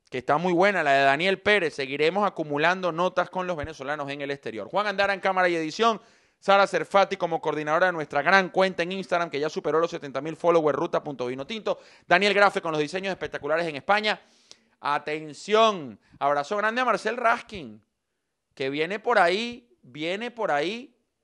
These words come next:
la nueva imagen de Ruta. Viene por ahí el merchandising de Ruta. Ya me mostraron, ya me mostraron, no lo puedo mostrar todavía.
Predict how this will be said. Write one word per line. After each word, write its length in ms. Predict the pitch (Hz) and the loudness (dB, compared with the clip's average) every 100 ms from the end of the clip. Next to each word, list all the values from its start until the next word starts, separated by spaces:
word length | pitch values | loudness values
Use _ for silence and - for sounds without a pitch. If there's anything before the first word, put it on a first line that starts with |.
| _ - | _ -8
la 300 | 139 160 165 | -2 0 0
nueva 420 | 170 196 220 220 | -4 -4 0 -2
imagen 520 | 220 202 214 226 226 | -2 -4 -4 -4 -4
de 100 | 233 | -2
Ruta. 680 | 226 226 254 - 190 123 104 _ _ _ _ | -2 -4 -6 4 6 4 -2 _ _ _ _
Viene 420 | 120 170 196 226 | -8 -6 -4 -6
por 180 | 220 214 | 0 2
ahí 160 | 196 | 4
el 120 | 220 | 2
merchandising 880 | 220 233 220 214 202 202 220 226 233 | -2 -6 -6 -8 -2 0 0 -2 -4
de 100 | 226 | -2
Ruta. 360 | 220 247 - 175 | -2 -4 -2 -2
Ya 120 | 160 | -2
me 80 | 214 | -8
mostraron, 600 | 220 - 180 202 214 202 _ _ _ _ | -10 -6 -2 -2 -4 -12 _ _ _ _
ya 180 | 123 240 | 4 4
me 140 | 285 | 4
mostraron, 760 | 247 - - 233 262 269 254 254 _ _ _ _ _ | -4 -8 0 4 4 2 -4 -16 _ _ _ _ _
no 100 | 151 | -2
lo 140 | 170 | -2
puedo 160 | 170 165 | 0 -2
mostrar 260 | 143 147 139 | 0 -6 -4
todavía. 420 | 151 120 113 | -2 -2 -4